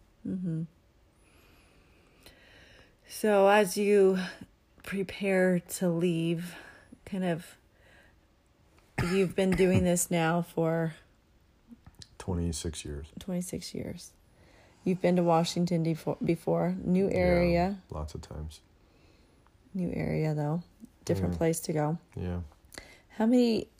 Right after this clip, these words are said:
Speaker 1: how many states and places have you been?
Speaker 2: I don't think I've ever counted how many states, but, uh,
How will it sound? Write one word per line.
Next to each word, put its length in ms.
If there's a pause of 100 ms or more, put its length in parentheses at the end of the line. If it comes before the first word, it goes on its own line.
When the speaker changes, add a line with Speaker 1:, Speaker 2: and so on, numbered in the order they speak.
(100)
Speaker 1:
how 100
many 120
states 720
and 120
places 420
have 160
you 100
been? 340 (960)
Speaker 2:
I 40
don't 220
think 180
I've 100
ever 240
counted 440
how 100
many 180
states, 560
but, 220 (1500)
uh, 40